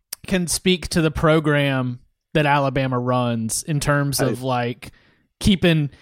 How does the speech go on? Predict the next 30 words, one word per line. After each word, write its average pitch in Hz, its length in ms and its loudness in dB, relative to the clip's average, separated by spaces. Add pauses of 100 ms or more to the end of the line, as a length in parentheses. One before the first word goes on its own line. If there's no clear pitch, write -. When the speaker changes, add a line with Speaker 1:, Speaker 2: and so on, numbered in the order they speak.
(120)
Speaker 1:
<laughs> 226 320 4
con-, 202 300 2 (240)
in 208 100 4
terms 208 240 4
of 175 120 2
control, 185 880 4 (200)
in 175 100 4
terms 175 360 6
of, 156 180 4
you 156 80 2
know, 147 80 2
everything 170 460 4
else. 165 200 4
'Cause, 175 220 0 (220)
you 170 80 4
know, 175 60 8
you, 170 320 4 (180)
I 165 140 4
thought 202 240 2
about 170 220 2
it 160 80 0
when 175 80 2
you 160 60 0
talked 151 200 0
about 151 160 0
Deron 151 340 2
Payne. 160 360 2
Like, 127 180 0
is 147 120 0
that, 156 260 2